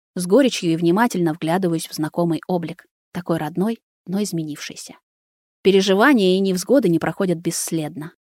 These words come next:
Она похудела, лицо осунулось, черты заострились. Под глазами черные круги, подчеркивающие бледность кожи. Нежно касаюсь ее высокого лба, хочу убрать упавшие пряди поседевших волос. Снова ничего не выходит. Расстроенно вздыхаю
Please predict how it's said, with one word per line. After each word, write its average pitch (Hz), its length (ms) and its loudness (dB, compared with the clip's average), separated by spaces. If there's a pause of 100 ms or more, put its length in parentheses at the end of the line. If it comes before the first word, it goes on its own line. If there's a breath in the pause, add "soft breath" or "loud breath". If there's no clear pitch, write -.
(180)
Она 285 180 4
похудела, 220 580 -2 (140)
лицо 175 340 -2
осунулось, 240 600 0 (220)
черты 185 340 -2
заострились. 160 720 -6 (340)
Под 185 140 -2
глазами 185 440 4
черные 185 440 2
круги, 175 400 0 (160)
подчеркивающие 202 960 -2
бледность 160 500 -6
кожи. 160 340 -6 (420)
Нежно 226 380 2
касаюсь 233 480 2
ее 180 220 0
высокого 175 440 -4
лба, 180 300 -2 (240)
хочу 311 320 0
убрать 208 320 2
упавшие - 460 -2
пряди 226 300 -2
поседевших 160 680 -8
волос. 160 440 -6 (320)
Снова 170 380 0
ничего 170 360 -2
не 147 120 -4
выходит. - 500 -18 (480)
Расстроенно 247 600 4
вздыхаю 294 560 0